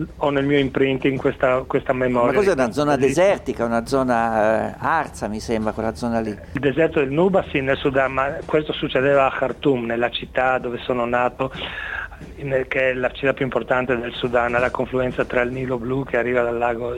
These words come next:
Speaker 1: Tana in Etiopia e il Nilo Bianco che arriva dal lago Victoria in Uganda. Io sono nato e vissuto tutta l'infanzia lì.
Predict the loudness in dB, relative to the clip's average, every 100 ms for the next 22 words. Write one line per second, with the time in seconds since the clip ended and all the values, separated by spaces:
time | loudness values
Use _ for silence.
0 | -10 -2 0 0 0 -4 -4 -2 0 0
1 | 0 -2 -2 -4 -4 -4 -2 0 0 -2
2 | -2 -4 -6 -12 -12 -8 -2 0 0 0
3 | 0 -2 -4 -4 -4 0 0 0 -4 -6
4 | -6 -2 0 0 -4 -2 -2 0 0 0
5 | 0 0 -2 -2 -8 -10 -6 -2 -2 -2
6 | -4 -2 -2 -2 -2 -2 -4 -8 -8 -10
7 | -14